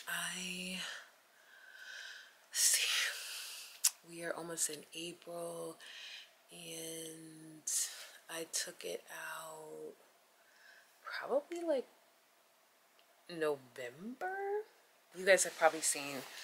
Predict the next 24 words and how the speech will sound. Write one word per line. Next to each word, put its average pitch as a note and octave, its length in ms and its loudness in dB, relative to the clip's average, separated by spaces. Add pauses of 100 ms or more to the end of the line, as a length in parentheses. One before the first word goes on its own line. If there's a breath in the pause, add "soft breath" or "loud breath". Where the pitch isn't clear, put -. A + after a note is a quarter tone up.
(540 loud breath)
the C3 100 0
video C#3 360 0
where C3+ 140 2
I C3 40 0
talked C#3 300 0
about B2 200 -2
me C3 140 -4
getting C3+ 260 0
the D#3 40 6
piercing, D#3+ 480 2
which B2 240 -2
was A#2 360 0 (680 loud breath)
almost F3+ 300 4
a D#4+ 40 2
year C3+ 360 4
ago. - 300 0 (100)
And D#3 100 4
it's D3+ 220 10
called E3 640 6
a D#3 300 8
surface - 1000 10 (120)
tragus F3+ 720 4
piercing. D4+ 600 -2 (1120 loud breath)
And E3 360 0